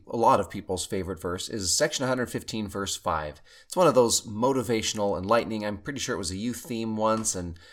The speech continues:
it's maybe been a seminary theme for different seminaries I've been at a couple of times. "Verily I say unto you all, arise and shine forth, that thy light may be a standard for the nations." Great,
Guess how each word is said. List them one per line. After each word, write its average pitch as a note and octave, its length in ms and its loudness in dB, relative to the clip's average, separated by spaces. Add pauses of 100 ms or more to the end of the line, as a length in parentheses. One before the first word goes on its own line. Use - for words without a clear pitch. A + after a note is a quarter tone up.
(300)
it's F#2+ 160 -12
maybe A2 180 -2
been G2 160 -2
a F2 60 -4
seminary G#2+ 480 0
theme G#2 520 -6
for G2 140 -8
different G2 360 -10
seminaries G2+ 440 -4
I've G2 120 -4
been G2 120 -4
at F#2+ 120 -4
a F2+ 40 -12
couple G2 260 -8
of F#2 60 -12
times. F#2 400 -4 (720)
"Verily D#3 420 8
I C3+ 40 10
say C3+ 240 4
unto C3+ 220 0
you B2+ 160 4
all, F2+ 400 4
arise A#2+ 640 4
and A2+ 160 -2
shine A2 340 0
forth, F#2 500 -2
that F#2+ 160 -4
thy F#2 140 0
light F#2+ 440 0
may G#2 140 -4
be G2+ 140 -6
a F#2+ 60 -2
standard F2+ 560 -2
for F#2 140 -8
the E2+ 80 -8
nations." - 580 -10
Great, D#3 460 0